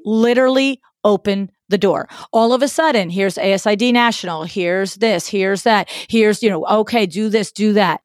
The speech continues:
From places and areas and parts of the industry that I had not known somebody. And nobody said, "Hey, you wrote a book, so I want you to speak." But I, to your point, though, I think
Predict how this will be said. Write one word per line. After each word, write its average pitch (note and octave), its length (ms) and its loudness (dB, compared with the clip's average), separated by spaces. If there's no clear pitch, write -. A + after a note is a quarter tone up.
From C4+ 180 2
places D#4 880 -2
and A3+ 300 2
areas B3+ 880 2
and G#3+ 160 -2
parts B3+ 420 -2
of B3 80 0
the A#3+ 100 -2
industry A#3 680 0
that G3 300 -2
I A#3+ 340 2
had A3 220 -4
not G#3+ 260 -2
known A3 300 0
somebody. F3+ 640 -6
And A#3 160 0
nobody D4 400 2
said, A3+ 380 0
"Hey, A3+ 640 2
you A#3+ 120 2
wrote D4+ 220 4
a A3 60 2
book, A#3+ 240 0
so A3 100 0
I G3+ 60 4
want G#3 260 0
you G3+ 60 -6
to F#3 80 0
speak." - 480 -4
But A#3 100 2
I, G#3+ 220 0
to A#3 120 -2
your B3 220 4
point, F4 540 -2
though, E3 420 -2
I A3+ 180 2
think A3 720 -2